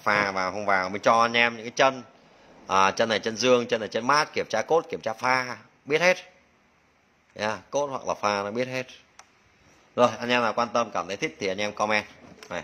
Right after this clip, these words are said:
bộ xinh xinh. Tặng cho anh em thêm cái áp bơm,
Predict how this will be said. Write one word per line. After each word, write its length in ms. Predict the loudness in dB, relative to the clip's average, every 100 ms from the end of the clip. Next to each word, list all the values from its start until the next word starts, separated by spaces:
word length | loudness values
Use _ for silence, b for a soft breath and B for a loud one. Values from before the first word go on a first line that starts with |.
| -8
bộ 180 | -10 -8
xinh 140 | -10
xinh. 240 | -8 -8 -10 _ _ _ -16 -16 -14 -16 -18 -20 _ _
Tặng 180 | -6 -4
cho 60 | -4
anh 80 | -2
em 160 | -2 -2
thêm 140 | -6 -6
cái 80 |
áp 140 | -6 -2
bơm, 220 | -2 -2